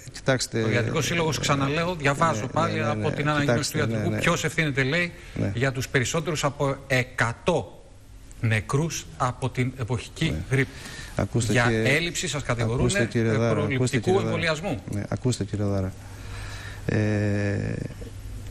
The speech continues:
Speaker 1: νεκροί υπάρχουν σε όλες τις χώρες της Ευρώπης από τη γρίπη, όπως κάθε χρόνο. Ε, αυτό που διαφοροποιεί τα πράγματα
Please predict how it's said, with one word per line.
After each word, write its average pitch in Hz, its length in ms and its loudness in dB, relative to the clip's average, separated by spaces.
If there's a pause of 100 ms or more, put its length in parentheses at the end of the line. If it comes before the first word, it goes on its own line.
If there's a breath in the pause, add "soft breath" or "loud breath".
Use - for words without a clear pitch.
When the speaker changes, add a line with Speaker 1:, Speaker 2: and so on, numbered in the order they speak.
(600)
Speaker 1:
νεκροί 123 680 4 (300)
υπάρχουν 127 580 0 (140)
σε - 180 0
όλες 123 220 4
τις - 140 0
χώρες 120 260 2
της - 120 0
Ευρώπης 98 580 0 (640 loud breath)
από 113 240 0
τη 104 100 0
γρίπη, 127 500 2 (280)
όπως 139 340 0
κάθε 123 240 2
χρόνο. 90 440 0 (560)
Ε, 95 260 0 (100)
αυτό 139 320 2
που 123 340 0
διαφοροποιεί 120 600 2
τα 127 140 0
πράγματα 123 640 0